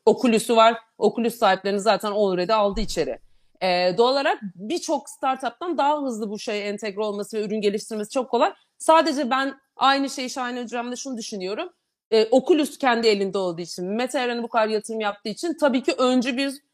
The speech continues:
e, teknoloji firması olarak davranacak. Yani işte Alp Hoca'nın, e, istediği gibi tıp, tıpta bir şey yapılması gerekiyorsa bence sanki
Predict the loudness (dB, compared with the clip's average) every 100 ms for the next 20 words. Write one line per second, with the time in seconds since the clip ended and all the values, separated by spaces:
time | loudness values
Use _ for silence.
0 | _ _ 0 2 2 2 0 0 0 0
1 | 0 2 0 2 0 2 -2 -4 -4 -2
2 | -2 -2 -4 -6 _ 0 2 2 0 -6
3 | -4 -6 -6 -10 _ _ _ -2 0 2
4 | 2 0 -2 -4 -4 -4 -4 -4 -8 -8
5 | -10 -10 -12 -8 -8 0 0 2 2 4
6 | 2 2 2 0 0 2 2 2 -2 0
7 | 0 0 -2 -4 -2 -2 -2 -4